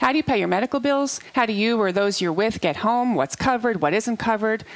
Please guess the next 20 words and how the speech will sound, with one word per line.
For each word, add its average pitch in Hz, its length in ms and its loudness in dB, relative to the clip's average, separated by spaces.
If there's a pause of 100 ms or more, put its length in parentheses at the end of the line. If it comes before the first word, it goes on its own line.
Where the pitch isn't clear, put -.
(120)
There's 247 140 2
a 240 40 2
lot 254 240 2
of 320 100 2
information 208 540 0
out 202 160 0
there 202 160 0
for - 140 -4
travelers 190 500 0
involving 180 460 0
travel 202 320 0
insurance, 202 580 0
and 196 160 0
frankly, 262 460 0
some 220 240 0
of 202 100 -2
it 190 80 -2
can 185 140 -2
be 175 160 -2
confusing. 165 760 -2